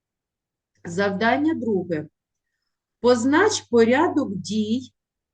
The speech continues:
та обчисли значення виразу. Владислав Стеценко, пригадай правило, як обчислювати значення виразів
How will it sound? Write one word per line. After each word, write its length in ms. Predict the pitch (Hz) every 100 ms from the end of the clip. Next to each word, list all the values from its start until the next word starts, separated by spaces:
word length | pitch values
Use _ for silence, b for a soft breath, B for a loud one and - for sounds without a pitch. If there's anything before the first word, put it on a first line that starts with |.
| _ _
та 160 | 233 -
обчисли 840 | 220 - - 233 240 262 330 349
значення 840 | 277 202 190 196 - 226 226 233 226
виразу. 640 | 185 214 240 175 151 - - _ _ _ _ _ _ _
Владислав 640 | 202 277 262 320 330 392
Стеценко, 800 | 392 - 294 - 233 226 233 233
пригадай 500 | 226 247 294 311 392
правило, 760 | 381 226 214 208 196 196 196 196 _ _ _ _ _
як 440 | 202 262 214 190 -
обчислювати 1200 | 214 208 - - 220 185 190 180 180 180 170 - _ _
значення 760 | 185 190 233 202 - 180 175 165
виразів 640 | 165 190 214 233 302 339